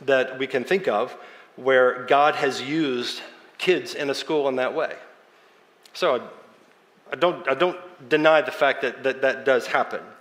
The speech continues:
But overall, I would say it's a risky move. It's a risky move because kids are impressionable, and their hearts and their minds and their thoughts are wet cement.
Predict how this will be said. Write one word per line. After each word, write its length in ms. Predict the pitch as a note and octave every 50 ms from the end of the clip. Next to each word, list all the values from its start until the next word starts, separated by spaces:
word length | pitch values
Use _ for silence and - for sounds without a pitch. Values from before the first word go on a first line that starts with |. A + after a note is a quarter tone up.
| _ _ _ _ _ - - - - - - - _ _ _ _ - - -
But 160 | D3 D#3 E3
overall, 640 | F#3 G#3 G#3+ F3 E3 D#3 D#3 D#3+ D3+ C#3 C3+ C3+ C3+ - - -
I 80 | D3 D3+
would 220 | D#3 D3+ D3 -
say 220 | - - D3+ D3
it's 120 | D3 C#3+ C#3+
a 80 | C3+
risky 340 | B2 B2 C3+ C3 - - B2+
move. 380 | A#2 A2 G2 E2 - - - - _ _ _ _ _ _ _ _ _ _ _ _ _ _ _ _ _ - - _ _ _ _ _ _
It's 80 | - D3+
a 60 | C3+
risky 360 | B2+ C#3 E3 E3 - - G#3
move 300 | F3+ D3+ C3 B2+ B2 -
because 260 | C#3 - - C#3+ -
kids 320 | - - E3 E3 E3 E3 F#3+
are 80 | G3
impressionable, 720 | G3+ G3 G3 - D3+ C3 B2 - - C3+ B2+ A#2 A#2 C3+ C3+ - - - - _ _ _ _ -
and 180 | C3 B2 A#2
their 120 | A#2 A#2 A2
hearts 380 | - - C#3 D#3 E3+ E3 -
and 120 | E3+ F3 F3
their 80 | E3+
minds 260 | D3+ C#3 C3+ C3+ B2+ C3+
and 100 | C#3+ D3
their 60 | C#3+
thoughts 340 | - - B2+ B2 B2+ - -
are 200 | - A2 G#2+ G2+
wet 380 | F#2+ G2 B2 B2+ - - - -
cement. 460 | - - - A#2+ G#2+ F2+ D#2 - -